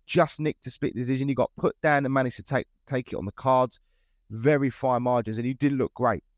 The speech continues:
So the Kambosos Junior and the Martin fight, two fights he didn't look well in. Um, so you do worry. Is he, I don't know, it, is it a mental thing? Uh, and, and if it, if it is a mental thing,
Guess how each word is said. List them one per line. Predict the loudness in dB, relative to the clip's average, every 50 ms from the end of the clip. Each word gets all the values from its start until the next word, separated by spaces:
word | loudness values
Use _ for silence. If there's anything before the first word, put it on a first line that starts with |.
| _ _ _ _ _ _ _ _ -4
So | 0 0 0
the | 0 0
Kambosos | 0 0 0 2 4 2 2 2 0 -4 -4
Junior | -4 -2 -2 -2
and | -4 -2
the |
Martin | -2 0 0 0 0
fight, | 0 -2 -4 -6 -4
two | -2 0 0 0
fights | 0 2 2 2 2 0
he | -4 -8
didn't | -6 -6 -6 -6 -4
look | -2 0 0 0 -2 _ -4
well | 0 2 2 2 2 -2
in. | -4 -8 _ _ _ _ -8
Um, | -6 -4 -4 -4 -4 -6
so | -6 -6 -8
you | -6 -6 -8 -6 -2
do | 0 2 2 2
worry. | 0 0 2 4 4 2 2 -2 -6 -10 -12 _ _ _ _ _ _ _ _ _ -2
Is | 0 2 2 2 0 -4
he, | -6 -4 -2 -2 0 -2 -4 -6 -10 _ _ _ _ _ _ _ _ _ _ _ _ _ -4
I | -2
don't | 0 2
know, | 2 2 2 2 -2 -4
it, | -6 -8 -8 _ _ _ _ _ _ _ _ _ _ -4
is | -2 -2 -2
it | -2
a | -2
mental | 0 0 0 0 0 -2 -6
thing? | -4 -2 -2 -2 -2 -2 -6 -10 _ _ _ _ _ _ _ _ _ -20 _ _ _ -12 -6
Uh, | -6 -6 -6 -8 _ _ -4
and, | -4 -4 -2 -2
and | -2 -2
if | -2 -2 -2
it, | -4 -2
if | -2 -4 -2
it | -2 0 2
is | 2 2 2
a | 2
mental | 2 2 0 -2 -4 -8
thing, | -10 -6 -4 -4 -2 -4 -6